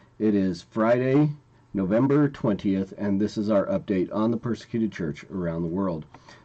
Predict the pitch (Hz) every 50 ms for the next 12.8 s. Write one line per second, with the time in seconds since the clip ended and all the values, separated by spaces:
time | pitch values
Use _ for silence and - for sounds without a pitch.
0 | _ _ - 117 131 131 - - - 127 123 123 123 117 117 - - 98 110 113
1 | 127 127 120 113 135 127 117 113 113 113 113 113 110 107 104 104 95 85 90 101
2 | 98 95 - - - 104 101 92 87 85 76 73 78 - - - - - - -
3 | - - _ - 123 127 147 147 143 151 147 143 - - 147 147 143 131 117 110
4 | 110 - 113 107 110 123 131 131 123 117 120 107 90 - - 107 101 82 73 -
5 | 127 117 113 - - 151 151 143 - - 104 95 90 87 85 98 95 95 101 104
6 | 107 101 98 104 104 98 92 85 98 107 95 78 - - - - _ _ _ -
7 | - - - - - - 110 127 160 165 151 123 117 110 101 117 113 107 104 -
8 | 113 104 95 98 - 107 113 127 135 135 135 127 120 113 113 95 85 101 117 120
9 | 127 - - 147 139 135 - - 117 107 - 92 90 95 98 104 101 107 110 113
10 | 120 135 123 110 90 90 104 101 95 95 95 - 151 156 143 - 107 92 87 92
11 | 92 - - - - - - - - 110 - - - 123 147 196 156 160 147 -
12 | 95 117 117 113 110 107 107 107 107 - - 87 98 98 104 107